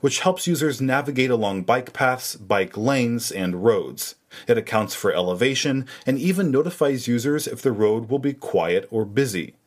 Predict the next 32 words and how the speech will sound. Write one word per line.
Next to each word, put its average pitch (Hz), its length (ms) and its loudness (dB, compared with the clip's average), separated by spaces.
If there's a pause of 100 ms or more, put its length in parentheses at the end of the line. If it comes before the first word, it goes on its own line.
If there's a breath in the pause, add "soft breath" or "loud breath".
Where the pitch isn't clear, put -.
and 160 220 2
if 127 100 0
they'll 131 100 4
have 120 220 -2
to 110 80 -6
carry 151 420 2
their 107 180 4
bike 92 300 -2
up 82 140 -2
a 92 60 -2
flight 82 260 -2
of 80 80 -6
stairs. - 760 0 (520 loud breath)
E 185 140 2
V 190 160 0
routing 156 420 2
was 151 180 -2
also 147 440 0
added 95 260 0
to 98 100 -8
Maps, 82 440 -4 (180 soft breath)
but - 100 0
it 175 40 4
was 170 160 2 (100)
only 208 300 2
available 160 560 2
when 143 160 0
connected 143 600 -2
to 135 140 -2
a 131 60 2
supported 95 600 -2
vehicle, 104 600 0